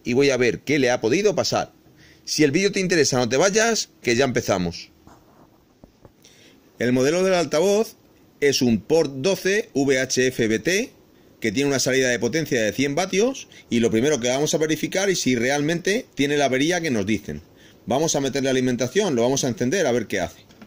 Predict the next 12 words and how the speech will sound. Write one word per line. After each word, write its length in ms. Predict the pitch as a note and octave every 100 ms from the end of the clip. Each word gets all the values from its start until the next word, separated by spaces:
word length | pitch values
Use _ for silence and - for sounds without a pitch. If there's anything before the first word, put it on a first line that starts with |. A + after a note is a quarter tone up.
| -
Enchufo 420 | G2+ F#2+ B2+ G#2
el 60 | G#2
altavoz. 540 | A#2 D3+ G3 B3+ C#4 - _ - - _ _ _ _ _ _ _ _ _ - _ _ _ _ _ _ _ - -
Ahí 180 | G#2+ B2+
vemos 240 | E3 C3+
que 80 | A#2+
se 80 | A#2
han 80 | B2
encendido 420 | D3 D3 F3+ A#2+
todos 220 | B2 B2
los 120 | C3
mandos 580 | D3+ G3 G#3 B3 C#4+